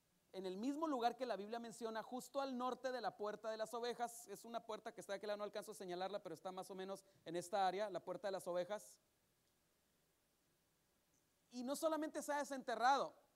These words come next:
y se tiene fe, se, se tiene certeza a través de métodos de datación arqueológico, que es de los días de Jesús, ese estanque, y en una de las paredes de ese estanque, te estoy hablando de lo que es actual, de lo que está ahí actualmente,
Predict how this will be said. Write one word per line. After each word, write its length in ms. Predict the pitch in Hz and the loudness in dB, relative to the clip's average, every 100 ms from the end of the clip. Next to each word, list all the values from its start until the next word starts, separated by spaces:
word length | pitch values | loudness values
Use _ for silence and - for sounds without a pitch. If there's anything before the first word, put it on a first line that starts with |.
| _ _ _ _ _ 220 | _ _ _ _ _ -8
y 120 | 226 | -2
se 220 | - 220 | 2 2
tiene 480 | - - 240 254 277 | 0 -4 2 4 6
fe, 320 | - 277 269 | 8 8 8
se, 200 | 254 226 | 4 0
se 140 | 202 | 0
tiene 220 | 202 233 269 | 0 0 4
certeza 640 | 262 226 254 262 269 247 | 4 4 4 4 8 6
a 80 | 220 | 6
través 280 | 196 214 220 | 4 4 4
de 200 | 233 180 | 2 0
métodos 580 | 185 202 214 226 214 | -2 -2 -2 -2 -2
de 80 | 196 | 0
datación 400 | 190 - 160 202 | 0 -2 -4 -4
arqueológico, 760 | 202 202 202 220 208 - 220 - _ _ _ _ - | -4 0 2 2 0 -2 -4 -6 _ _ _ _ -4
que 160 | 196 | 2
es 80 | 214 | 4
de 100 | 320 | 4
los 160 | 320 214 | 4 2
días 240 | 247 277 | 2 2
de 100 | 240 | 0
Jesús, 560 | 208 175 247 214 180 - | -4 -4 0 0 -2 -8
ese 180 | 190 233 | -8 -8
estanque, 500 | - 208 196 208 220 _ _ _ _ - | -4 -4 -4 -8 -12 _ _ _ _ -10
y 160 | 196 | 0
en 120 | 214 240 | 2 2
una 180 | 302 | 2
de 80 | 320 | 4
las 220 | 302 - | 2 2
paredes 440 | - 220 240 294 269 | 4 4 4 2 0
de 180 | 226 226 | -2 -4
ese 160 | 226 | -6
estanque, 600 | 185 - 262 220 208 240 - _ _ _ _ - | -10 -4 -4 -4 -6 -6 -8 _ _ _ _ -18
te 80 | 170 | -12
estoy 140 | 214 | -6
hablando 300 | 247 262 262 | -2 -2 -2
de 100 | 196 | -2
lo 160 | 156 151 | -6 -6
que 160 | 165 | -6
es 140 | 240 277 | -4 -4
actual, 440 | - 233 320 - | -4 -2 -2 -4
de 100 | 170 | -4
lo 100 | 175 | -4
que 80 | 175 | -6
está 160 | - 226 | -2 -2
ahí 120 | 247 | -2
actualmente, 640 | 240 233 226 240 - | -4 -6 -6 -6 -8